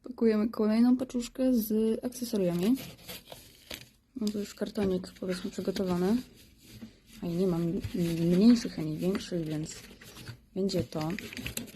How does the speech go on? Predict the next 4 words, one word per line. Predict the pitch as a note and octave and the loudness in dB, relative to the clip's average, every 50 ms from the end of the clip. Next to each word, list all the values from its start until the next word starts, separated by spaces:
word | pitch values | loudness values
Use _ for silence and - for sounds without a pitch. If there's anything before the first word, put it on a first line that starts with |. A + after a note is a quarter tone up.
| - - - - - - - - - - - - - - - - - - - - - - - - - - - - - - - - - - - - - - - - - - - - - - - - - - - - - _ _ - - - - - - - - - - - - - - - | -8 -8 -8 -8 -14 -16 -14 -2 0 0 0 2 0 -4 -4 -4 -6 -14 -20 -20 -20 -20 -20 -20 -20 -20 -20 -20 -20 -20 -18 -18 -18 -18 -20 -20 -20 -20 -20 -20 -20 -20 -20 -20 -20 -20 -18 -16 -16 -16 -18 -20 -20 _ _ -20 -20 -20 -20 -20 -10 -10 -10 -10 -10 -14 -20 -16 -8 -6
lepszy | F3+ F3+ F3+ - - F3 | -6 -6 -6 -2 0 2
rydz | E3 F3 F3 F3 | 2 2 2 2
niż | F3+ E3+ E3 E3+ - | 2 2 2 0 -2
nic. | E3 D#3+ D#3+ - - | -4 -4 -4 -6 -10